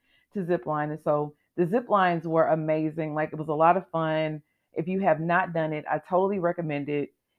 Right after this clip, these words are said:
It was amazing. Like, it was wonderful to just be kinda flying through the air, and you can see all the scenery. And I can even see the water below me. And, like, it looks, you know, it doesn't look scary at all. It just looks like regular,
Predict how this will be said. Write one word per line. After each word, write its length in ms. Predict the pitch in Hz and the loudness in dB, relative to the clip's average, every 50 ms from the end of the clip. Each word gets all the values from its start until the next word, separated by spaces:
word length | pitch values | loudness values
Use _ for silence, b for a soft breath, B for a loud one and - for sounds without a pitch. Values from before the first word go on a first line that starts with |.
| _ _ - | _ _ 0
It 80 | 190 | 2
was 160 | 185 190 170 | 2 2 2
amazing. 380 | 185 190 240 415 370 175 165 151 | 2 0 0 0 0 -2 -2 -2
Like, 160 | 156 165 160 | -2 -4 -2
it 60 | - | -2
was 120 | 175 170 160 | -2 -2 -2
wonderful 440 | 160 160 175 175 185 175 - 180 175 | 0 0 0 0 0 -2 -2 -2 -2
to 80 | 165 | -2
just 180 | 147 160 160 _ | -2 -6 -10 _
be 80 | 170 | -14
kinda 300 | - - 185 156 143 139 - _ | -10 -6 -6 -4 -4 -6 -8 _
flying 340 | 170 165 170 160 160 170 170 | -2 0 0 0 0 -2 -2
through 140 | 170 160 156 | -4 -2 0
the 120 | 165 160 | 0 0
air, 320 | 123 156 160 160 156 160 | 0 0 0 0 0 0
and 120 | 156 160 156 | 0 -2 -4
you 60 | 165 | -8
can 160 | - 156 147 - _ | -8 -10 -10 -10 _
see 160 | - 180 175 | -6 -4 -2
all 180 | 143 135 165 165 | 2 2 2 2
the 120 | 156 165 - _ | 0 -4 -8 _
scenery. 680 | - 170 170 165 160 156 151 156 160 156 147 147 147 b b b b b b - | -6 -4 -2 -2 -2 -2 -2 -2 -2 -2 -4 -6 -8 b b b b b b 6
And 80 | 233 | 6
I 80 | 262 294 | 6 6
can 140 | 285 330 302 | 6 2 0
even 240 | 285 220 214 208 - _ | 0 0 -2 -2 -4 _
see 160 | - 285 294 285 | -4 -2 -2 0
the 160 | 202 185 175 | 2 2 2
water 420 | 170 160 175 190 226 233 196 175 | 4 6 6 8 8 6 4 2
below 420 | 165 160 160 156 160 170 214 277 269 | 2 0 -2 2 4 4 4 4 0
me. 320 | 175 156 147 147 165 - _ _ _ _ _ _ - | -2 -6 -6 -6 -8 -12 _ _ _ _ _ _ 0
And, 260 | 233 247 240 240 254 | 4 6 6 6 6
like, 260 | 262 254 240 - - | 6 4 4 4 2
it 60 | 226 | 0
looks, 320 | 240 247 262 254 254 - - _ | 2 2 0 0 -2 -12 -20 _
you 140 | - 226 269 | -8 -4 -2
know, 280 | 214 180 180 208 247 - _ _ _ - | 0 0 0 -2 -4 -8 _ _ _ -10
it 80 | 185 247 | -6 -2
doesn't 200 | 254 269 233 240 | -2 -2 0 -2
look 160 | 233 202 - | -4 -4 -6
scary 400 | _ _ 175 170 156 165 170 165 | _ _ -2 0 0 0 0 0
at 60 | 151 | 0
all. 220 | 147 151 151 165 214 | 0 0 0 0 -2
It 80 | 202 | -2
just 160 | 202 214 - | -8 -10 -12
looks 160 | 220 214 - - | -12 -8 -2 0
like 220 | 214 196 180 - _ 165 | 0 0 0 -4 _ -4
regular, 560 | 160 165 170 185 175 170 165 165 175 175 | -4 -2 -2 0 0 0 0 0 -2 -4